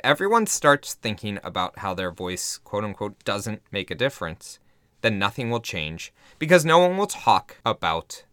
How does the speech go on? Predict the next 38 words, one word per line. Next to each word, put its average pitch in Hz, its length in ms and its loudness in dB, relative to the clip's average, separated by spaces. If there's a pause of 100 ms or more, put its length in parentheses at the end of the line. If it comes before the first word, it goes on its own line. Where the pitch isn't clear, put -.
(120)
these 90 180 -8
issues. - 460 -2 (720)
This 156 180 0
means 135 480 -2 (240)
you 147 140 -2
need 202 240 0
to 311 80 -2
find 170 260 2
your 165 100 -2
global 123 280 0
community 85 640 -8
and 101 160 -6
bring 127 240 0
the 117 200 -2
weight 135 440 0
of 123 100 -8
your 101 80 -2
collective 107 500 -6
voice 85 300 -8
to - 80 -12
the 87 60 -12
conversation. 98 580 -2 (720)
Start 196 320 4
with 269 180 -2
your 175 120 6
local 110 300 2
World 95 220 0
Affairs 85 320 -8
Council, - 460 -14 (180)
or 117 120 2
an 143 80 2
international 175 560 4
exchange 170 640 -4
community, 71 460 -10 (200)
or 110 100 0
Rotary, 113 600 2
immigration 165 460 2
groups, - 400 -10